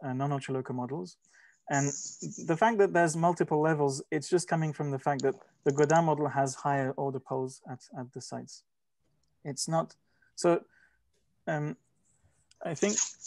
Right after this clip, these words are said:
in, in the P C M, you can see that there are multiple levels, because if you look at the Poisson brackets of the P C M, you have,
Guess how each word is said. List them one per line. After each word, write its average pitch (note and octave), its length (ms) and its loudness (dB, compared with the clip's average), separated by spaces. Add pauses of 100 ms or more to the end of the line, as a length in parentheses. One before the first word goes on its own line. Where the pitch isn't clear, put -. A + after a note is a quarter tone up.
(340)
in, F3+ 200 2
in F#3+ 100 6
the G3+ 60 6
P B3 160 2
C A3 200 6
M, G3 120 8
you F#3+ 80 6
can F#3 140 -2
see A3 160 0
that D#3+ 140 2
there C#3 120 4
are C#3+ 60 2
multiple D3 360 2
levels, C3+ 300 -2
because D3 300 -2
if - 260 -2
you F#3 60 4
look G3 160 6
at E3 80 6
the D#3+ 100 4
Poisson F3 300 0
brackets D#3 480 0
of C3+ 140 -6
the C#3 80 -2
P C#3+ 120 -10
C F#3+ 160 4
M, F3 220 0
you D3 100 -4
have, C#3 240 2